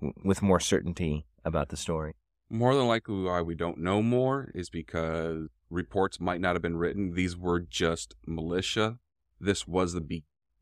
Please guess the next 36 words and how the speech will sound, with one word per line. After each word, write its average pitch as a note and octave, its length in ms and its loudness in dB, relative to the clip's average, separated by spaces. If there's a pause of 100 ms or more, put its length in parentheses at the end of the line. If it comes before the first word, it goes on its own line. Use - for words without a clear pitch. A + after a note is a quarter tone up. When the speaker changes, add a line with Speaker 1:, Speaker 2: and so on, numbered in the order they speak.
(100)
Speaker 2:
so F2 140 2
Speaker 1:
Right. D#2+ 120 4
Speaker 2:
there F2+ 120 4
was E2+ 200 -2
less F2+ 400 2
organization, F2+ 1120 -2
less F2 440 -4
records. - 540 -8 (100)
Speaker 1:
That F#2 180 2
makes F2 240 4
Speaker 2:
And D2+ 120 2
m-, A2+ 40 0
Speaker 1:
sense. - 220 -6 (420)
Speaker 2:
more D3 220 6
than D3 100 6
likely A#2+ 280 4
that's F#2 200 2
what E2+ 120 -2
happened. E2 260 -4
More A#2 180 4
than A#2+ 100 4
likely G#2+ 380 0
it F2 40 -2
was F#2 180 -4
just - 280 -6
the F2 100 -2
main F#2+ 540 2
gist - 640 0 (240)
of G2+ 240 -2 (120)
what G2 220 0
happened G#2+ 420 0
got G2+ 200 6
out, G#2 320 2
but - 160 -4
not F2+ 240 -4
specific. - 400 -8